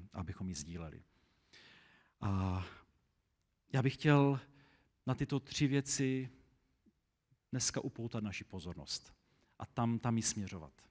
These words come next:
A já poprosím skupinu, aby tady mohla přijít, protože bych chtěl, aby součástí tohodle kázání mohlo být takové naše zastavení se, takové naše stišení se a,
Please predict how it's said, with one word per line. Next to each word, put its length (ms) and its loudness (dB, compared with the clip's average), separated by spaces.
A 540 -4
já 100 -4
poprosím 380 -2
skupinu, 360 -4
aby 140 -4
tady 180 -4
mohla 240 -2
přijít, 540 -8
protože 260 0
bych 100 -4
chtěl, 200 2
aby 320 4
součástí 520 4
tohodle 600 2
kázání 460 0
mohlo 200 -2
být 400 -4
takové 280 2
naše 300 0
zastavení 560 -2
se, 120 -4
takové 260 -6
naše 220 -4
stišení 500 -4
se 300 -6
a, 440 -2